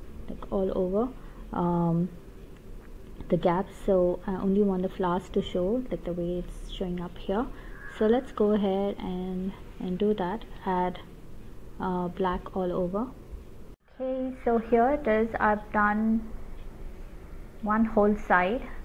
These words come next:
and then a bit on the other side, but I'm going to leave this white. Uh, I like the way it's kind of going out like that, and instead of filling the whole thing up, I think you can fill the whole thing up, but I'm just liking the way this looks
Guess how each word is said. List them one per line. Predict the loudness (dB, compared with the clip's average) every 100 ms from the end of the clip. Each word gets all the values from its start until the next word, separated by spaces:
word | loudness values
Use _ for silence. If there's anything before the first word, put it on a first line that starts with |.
| -8 -8 -8 -6 -6 -4
and | 0 4
then | 4 4
a | 4
bit | 4 4 4
on | 4 6
the |
other | 6 4 2 0
side, | 2 2 0 -4 -10 -12 -12 2
but | 6
I'm | 8
going | 6 4
to | 4 4
leave | 2 0 4
this | 4 4 0
white. | 2 4 4 0 -6 -12 -12 -12 -10 -10 -10 -12 -12 -6
Uh, | 0 2 2 2
I | 2
like | 2 2 2
the | 4
way | 6 6 4
it's | 0 -6
kind | -4 -2
of | -2 -4 -12 -14 -14 -12 -4
going | 2 2 4
out | 4 4 4
like | 0 2
that, | 8 8 6
and | 2 -2 0
instead | -2 2 2
of | 2
filling | 0 2
the | 0
whole | 2 0
thing | 2 0
up, | 0 0
I | -2
think | 2 2
you | 2
can | 2 2 2
fill | 4
the | 4
whole | 4 2
thing | 2 2
up, | 2 2
but | 2 2 -2 -14 -14 -14 -14 -8
I'm | -6
just | -6 0
liking | 0 0 -2
the | 0
way | 0
this | -2 0
looks | 0 -2